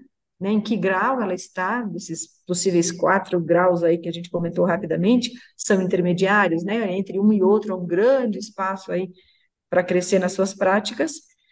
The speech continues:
E eu acho que há uma evolução, sim. O consumidor jovem, os milênios, os Ys, né, do X em diante, né, o meu filho é X, trinta e tantos anos, os Y, os milênios em diante, os alfas aí,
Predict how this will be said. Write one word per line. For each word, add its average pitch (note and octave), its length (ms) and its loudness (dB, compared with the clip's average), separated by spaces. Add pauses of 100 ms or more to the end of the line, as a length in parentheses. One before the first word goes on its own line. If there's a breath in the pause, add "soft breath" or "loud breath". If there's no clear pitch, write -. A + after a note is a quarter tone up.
(640)
E D4+ 80 2
eu C#4+ 80 6
acho D4 180 2
que C#4 180 2
há C4 160 0
uma C4+ 120 2
evolução, A#3 500 0
sim. G#3+ 520 0
O A3 200 -6
consumidor A3+ 640 -2
jovem, G3+ 680 -2
os F3 360 -4
milênios, F3+ 880 0
os E3+ 400 -4
Ys, F#3 720 0
né, A#3 220 0
do F#3+ 180 -4
X D#4 420 -2
em C4+ 120 0
diante, G#3 440 -2
né, F#3+ 120 -4
o G#3 40 0
meu G3+ 160 0
filho G3+ 300 -2
é G3+ 60 -2
X, B3 360 -4
trinta G3 300 -4
e F#3 100 -2
tantos F#3+ 360 -8
anos, A3 320 2 (140)
os F3 180 -6
Y, A3 360 -2
os F#3+ 160 -6
milênios F3+ 440 2
em F#3 100 -12
diante, G#3 380 -2
os F3 120 -8
alfas F#3+ 440 0
aí, F#3+ 200 -2